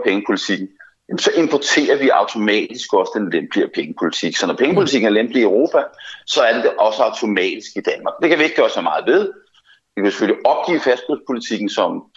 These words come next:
at lade kronen flyde, som man gør i Sverige eller Norge, og så kunne vi selvstændigt, øh, for eksempel sætte renten kraftigt op, end de gør i E C B, for at bekæmpe inflation. Og det ser vi jo faktisk i nogle af de, øh, de lande i Europa, som, som, øh,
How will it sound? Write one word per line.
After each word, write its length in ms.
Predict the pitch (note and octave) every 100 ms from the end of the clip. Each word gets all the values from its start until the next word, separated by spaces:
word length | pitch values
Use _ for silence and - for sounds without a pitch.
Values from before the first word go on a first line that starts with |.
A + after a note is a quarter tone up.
| - - - -
at 60 | G2+
lade 120 | F2+
kronen 300 | - A2+ A2+
flyde, 300 | G#2 A#2+ E3+
som 180 | - F#2+
man 120 | F2
gør 120 | D2+
i 60 | D2
Sverige 260 | - F2+ F2
eller 140 | D#2 -
Norge, 420 | F#2 D#3+ A3+ C#4
og 80 | B2
så 80 | B2+
kunne 240 | C#3+ G#2+
vi 200 | F2+ E2+ _ _ - -
selvstændigt, 680 | F3 G#3 F#3+ C#3+ - A2 - - _ _ _ _ -
øh, 220 | A2+ G#2 F#2+
for 120 | G#2+
eksempel 320 | - G#2+ -
sætte 220 | - G2+
renten 480 | F2+ F#2+ A2 G2+ E2+ - _ _ _ _
kraftigt 420 | - G#2+ - A#2
op, 180 | F2+ F2+
end 80 | G2+
de 60 | F2
gør 140 | F2
i 100 | E2+
E 40 |
C 180 | E2 -
B, 200 | D3 C3+
for 120 | A#2
at 60 | F#2 -
bekæmpe 240 | - -
inflation. 380 | F#2 - - - -
Og 80 |
det 100 | -
ser 180 | - B2
vi 80 | G#2+
jo 80 | G2+
faktisk 380 | G2 E2+ - - _ - - - - -
i 60 |
nogle 240 | G2+ G2 G#2+
af 120 | G#2
de, 160 | F#2+ F2
øh, 300 | E2 D#2 D#2 -
de 60 | G#2+
lande 280 | F#2 F2 F#2+
i 20 |
Europa, 380 | E2 E2+ F#2+ F#2+
som, 360 | - F2 - - _
som, 520 | - - G2+ D#2+ D#2+
øh, 240 | D2+ -